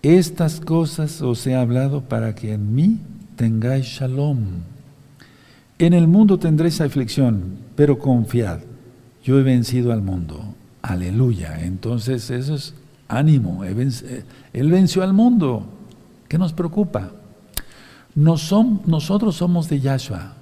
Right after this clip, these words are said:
y nada nos va a separar del Señor, del amor de Yahweh.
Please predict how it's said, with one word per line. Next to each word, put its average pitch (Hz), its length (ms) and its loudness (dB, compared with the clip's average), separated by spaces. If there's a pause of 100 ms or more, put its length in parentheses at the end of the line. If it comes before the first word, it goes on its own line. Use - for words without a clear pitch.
(1000)
y 120 180 2
nada 214 720 2 (100)
nos 123 280 0
va 147 80 0
a 156 40 -2
separar 139 600 -2
del 123 260 -2 (320)
Señor, 113 560 -2
del 107 180 -2
amor 131 260 -2
de 120 120 -2
Yahweh. 87 420 -6